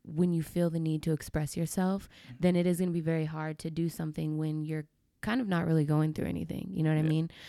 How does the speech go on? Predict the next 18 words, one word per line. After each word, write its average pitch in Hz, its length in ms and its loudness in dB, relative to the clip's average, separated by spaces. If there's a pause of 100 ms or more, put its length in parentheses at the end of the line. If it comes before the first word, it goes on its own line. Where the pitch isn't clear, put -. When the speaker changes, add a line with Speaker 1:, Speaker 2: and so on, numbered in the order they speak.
(340)
Speaker 1:
But 180 200 6
if - 100 -2
you 180 100 0
wanna 175 180 0
challenge 170 400 0
yourself 156 460 -4
as 147 600 -2 (140)
a 165 60 -2
songwriter, 151 800 0
or, 147 520 0
you 160 120 2
know, 151 220 2
you 160 260 4
have 160 260 -2
to 165 100 -2
learn 151 380 0
how 151 220 -4
to 151 300 -2